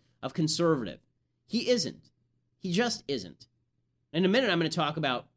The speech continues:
you know, questions that I have for, for these various campaigns. But I just wanted to go through that because I think it's important for people to understand why it is that, that Donald Trump is not who you say that he is.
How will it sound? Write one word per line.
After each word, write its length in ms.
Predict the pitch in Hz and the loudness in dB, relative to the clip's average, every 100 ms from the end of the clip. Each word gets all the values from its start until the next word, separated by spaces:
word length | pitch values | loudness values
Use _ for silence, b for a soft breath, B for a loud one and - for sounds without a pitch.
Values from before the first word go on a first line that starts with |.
| _ | _
you 80 | 123 | -8
know, 140 | 127 | -8
questions 440 | - 180 170 165 143 | -6 -4 -4 -2 -2
that 100 | 131 | -2
I 80 | 120 | -2
have 280 | 143 135 | -2 -4
for, 260 | - 113 - | -4 -8 -8
for 120 | - | -12
these 200 | 120 117 | -10 -8
various 480 | 120 139 127 117 - _ _ _ _ | -4 -2 0 -2 -6 _ _ _ _
campaigns. 720 | - 160 139 160 131 71 - - _ _ - | -4 -2 -2 -2 -4 -6 -16 -20 _ _ -4
But 80 | 165 | -2
I 60 | |
just 140 | 180 240 | 0 0
wanted 180 | 269 | 0
to 60 | 208 | 2
go 120 | 170 | 0
through 200 | 160 165 | 0 0
that 120 | 147 | 0
because 140 | 127 151 | -2 -4
I 60 | |
think 180 | 156 247 | -2 -2
it's 100 | 208 | -2
important 460 | 160 - 156 127 127 | -4 -4 -6 -6 -10
for 80 | 131 | -10
people 260 | 151 135 | -10 -10
to 140 | 127 131 | -10 -6
understand 680 | 151 127 - - 135 110 104 _ _ _ _ _ | -4 -4 -6 -4 -4 -4 -6 _ _ _ _ _
why 340 | 135 139 156 | -2 2 4
it 120 | 147 | 2
is 160 | 139 123 | 0 -2
that, 160 | 127 113 | -4 -4
that 160 | 127 | -6
Donald 320 | 120 131 127 | -2 -2 -2
Trump 300 | 113 127 113 - _ _ _ - | -4 -6 -6 -10 _ _ _ -8
is 200 | 139 127 | -4 0
not 340 | 151 156 - | 2 2 -2
who 100 | - | -12
you 160 | 135 123 | -8 -8
say 340 | - 147 135 | -6 -2 -2
that 160 | 123 110 | -2 -4
he 300 | - 110 87 | -8 -8 -6
is. 360 | 90 65 - | -8 -12 -16